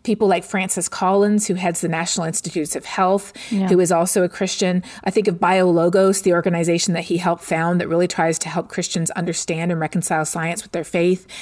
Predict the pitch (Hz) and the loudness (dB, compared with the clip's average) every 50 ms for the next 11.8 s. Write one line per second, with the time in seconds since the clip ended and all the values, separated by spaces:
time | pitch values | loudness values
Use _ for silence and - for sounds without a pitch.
0 | - - 233 202 185 185 - - - _ _ - - 185 180 175 170 165 165 - | -4 -2 0 0 0 -2 -4 -6 -14 _ _ -2 0 2 2 2 2 0 -2 -2
1 | - 214 208 269 208 165 190 208 190 180 196 185 185 170 190 180 180 - 202 180 | -2 -2 0 2 2 4 4 4 4 4 4 2 4 2 2 0 0 0 0 0
2 | 165 180 160 160 156 - - - 151 147 147 147 143 170 165 175 170 165 156 165 | 2 2 0 0 -2 -4 -4 -4 -2 -2 -2 -2 0 0 0 2 0 0 0 -2
3 | 151 - 143 156 165 160 - 170 156 - - 156 - - 170 165 160 170 165 160 | -2 -2 -2 -2 -2 -2 -2 -2 -4 -4 -4 -8 -6 -4 -2 -2 0 0 0 0
4 | 160 175 - - - - 202 202 214 - - - - - - - - 247 - 311 | 0 0 0 2 2 4 4 4 4 2 0 -2 -6 -6 -6 -6 -6 -6 0 4
5 | - - 214 - 392 403 - 214 320 415 202 185 180 190 - 208 190 196 208 220 | 6 6 8 8 6 6 4 4 6 6 6 6 6 4 4 4 4 4 4 2
6 | 208 - 320 202 196 202 214 214 - - 185 180 175 170 170 - - - - 220 | 2 2 4 4 4 4 4 2 2 2 4 4 4 4 2 -2 -4 -2 0 2
7 | 208 196 185 185 196 196 180 202 190 175 175 - - 175 175 180 190 - - - | 4 4 4 4 4 2 2 2 0 0 -2 -2 -2 0 0 0 0 0 0 2
8 | 185 180 180 190 - 226 202 202 196 185 - 185 170 - - 190 - 208 180 185 | 4 4 4 4 2 2 2 2 2 0 0 0 0 0 -2 -2 -2 0 0 0
9 | - 196 190 190 - - - - - - - - - - 220 240 247 233 226 233 | 2 2 2 2 0 -4 -12 -14 -16 -16 -18 -10 -2 2 2 4 4 4 2 2
10 | - - 254 262 285 311 302 - 233 226 240 226 220 202 - 170 170 180 190 202 | 0 0 0 0 0 0 0 -2 -2 0 2 2 4 2 2 2 0 0 2 2
11 | 202 196 - 208 180 175 170 170 170 175 175 165 156 156 156 156 | 2 2 2 0 0 0 0 0 0 0 2 0 0 -2 -4 -8